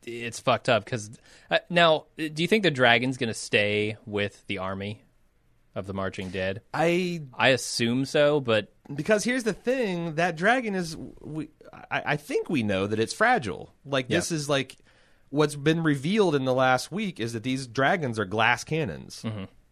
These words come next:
Speaker 2: We thought that they're invincible kind of dreadnoughts, but they're not. They're, they are very fragile for both sides. Now, it's, I guess it's an open question whether the Night King even needs his dragon at this point.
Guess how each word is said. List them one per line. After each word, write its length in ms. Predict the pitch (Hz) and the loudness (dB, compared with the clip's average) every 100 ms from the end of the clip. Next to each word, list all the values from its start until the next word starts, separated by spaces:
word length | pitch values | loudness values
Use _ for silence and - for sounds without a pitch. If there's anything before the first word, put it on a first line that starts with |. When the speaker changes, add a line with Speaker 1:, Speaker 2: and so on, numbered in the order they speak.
| _ _ _ - | _ _ _ -2
Speaker 2:
We 140 | 139 | 0
thought 260 | 131 151 165 | 4 4 4
that 120 | 110 | 2
they're 160 | 117 117 | 2 0
invincible 960 | 104 117 117 117 110 110 104 101 98 | 0 -2 -2 -4 0 0 2 0 -2
kind 240 | - 131 113 | -2 -2 -2
of 60 | |
dreadnoughts, 680 | 92 104 151 95 80 71 - | -2 -2 -2 -2 -6 -8 -10
but 220 | - 104 | -8 -6
they're 160 | 107 95 | -4 -4
not. 420 | 107 127 76 - | -2 -2 -2 -6
They're, 220 | 98 95 | -6 -6
they 240 | 85 98 98 | -6 -4 -2
are 280 | 95 92 | -2 -2
very 300 | 92 104 107 | -4 -2 -2
fragile 420 | 110 - 110 107 104 | -2 -2 0 0 -4
for 140 | 95 | -6
both 220 | 90 92 | -4 -4
sides. 500 | - 117 104 78 80 - - - | -4 -2 -2 -4 -10 -20 -18 -2
Now, 340 | 123 117 113 _ _ _ _ _ _ _ - - | 2 2 -2 _ _ _ _ _ _ _ -18 -8
it's, 160 | 127 123 | -6 -2
I 80 | 123 | 0
guess 180 | 143 180 | 0 -2
it's 100 | 98 | -4
an 80 | - | -2
open 280 | 123 127 101 | -2 -2 -4
question 640 | - 147 - 110 98 98 95 _ _ _ _ | -2 -4 -4 -6 -6 -8 -12 _ _ _ _
whether 240 | 120 123 | -2 0
the 60 | 113 | 0
Night 200 | 120 123 | 0 -2
King 440 | - 131 117 113 107 | -4 -6 -4 -6 -8
even 260 | 110 117 95 | -10 -8 -4
needs 180 | 139 160 | -4 -6
his 100 | 85 | -6
dragon 280 | 87 87 80 | -4 -6 -6
at 60 | 73 | -12
this 140 | 82 | -14
point. 320 | - 76 - | -14 -16 -16